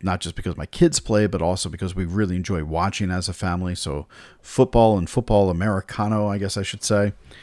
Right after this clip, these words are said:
Uh, also, f-, baseball, when you get around this time of year, I'm rooting for my Fightin' Phils. You know, the pitching's not coming together. But the story I want to talk about is about my football team.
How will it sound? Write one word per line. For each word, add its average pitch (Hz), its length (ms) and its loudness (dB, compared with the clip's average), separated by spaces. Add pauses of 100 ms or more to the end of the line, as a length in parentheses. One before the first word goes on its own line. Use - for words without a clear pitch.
(360)
Uh, 107 200 4
also, 117 640 2
f-, - 220 -16 (100)
baseball, 117 640 2 (160)
when 95 300 -6
you 80 60 -6
get 120 120 4
around 104 240 2
this 110 160 0
time 113 240 0
of 104 60 0
year, 104 180 2
I'm 90 160 0
rooting 104 180 2
for 98 140 -6
my 87 120 0
Fightin' 113 440 2
Phils. 117 640 2 (500)
You 90 80 -2
know, 85 160 0
the 85 60 -10
pitching's 123 460 4
not 113 200 0
coming 117 200 4
together. 104 440 2 (280)
But 120 120 -2
the 139 80 -2
story 202 300 8
I - 20 6
want 135 160 4
to - 100 -2
talk 104 140 2
about 95 160 -2
is - 60 -6
about 95 320 -4
my 95 120 -4
football - 560 -2
team. - 360 -8